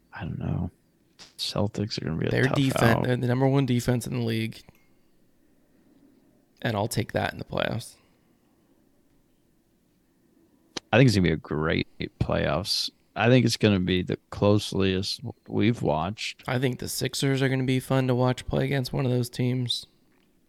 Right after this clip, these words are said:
Speaker 2: I think Cleveland's gonna be fun to watch play against those teams.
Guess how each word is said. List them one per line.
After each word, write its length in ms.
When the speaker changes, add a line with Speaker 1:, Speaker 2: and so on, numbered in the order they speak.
Speaker 2:
I 60
think 180
Cleveland's 560
gonna 200
be 120
fun 280
to 60
watch 320
play 160
against 280
those 180
teams. 480